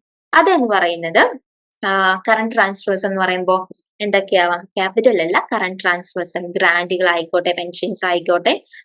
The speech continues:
അങ്ങനെയുള്ള കാര്യങ്ങളെയാണ് ഈ current transfer from abroad എന്ന് പറയുന്നത്. It's a unilateral transfer payment ആണ്. മുമ്പ് പറഞ്ഞ പോലെ നമുക്ക് തിരിച്ചു കൊടുക്കേണ്ട കാര്യമില്ല. ഗ്രാന്റ് ആയിക്കോട്ടെ, ധനസഹായങ്ങളൊക്കെ ആയിക്കോട്ടെ,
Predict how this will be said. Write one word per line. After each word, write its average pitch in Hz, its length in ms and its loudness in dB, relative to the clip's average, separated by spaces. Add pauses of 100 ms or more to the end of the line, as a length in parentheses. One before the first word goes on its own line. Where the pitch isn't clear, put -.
അങ്ങനെയുള്ള 208 340 2
കാര്യങ്ങളെയാണ് 175 920 -2 (180)
ഈ 202 160 -2 (100)
current 311 280 4
transfer 185 560 -4
from 185 200 -4
abroad 175 460 -4
എന്ന് 165 100 -10
പറയുന്നത്. 165 560 -6 (280)
It's 196 200 0
a 202 60 2
unilateral 190 800 0
transfer 180 500 0 (120)
payment 180 320 0
ആണ്. 180 260 0 (240)
മുമ്പ് 180 240 -2
പറഞ്ഞ 180 220 0
പോലെ 185 240 2
നമുക്ക് - 520 -8
തിരിച്ചു 190 260 0
കൊടുക്കേണ്ട 180 320 2
കാര്യമില്ല. 165 420 -2
ഗ്രാന്റ് 170 460 -4
ആയിക്കോട്ടെ, 160 460 -2
ധനസഹായങ്ങളൊക്കെ 175 920 -4
ആയിക്കോട്ടെ, 175 540 -4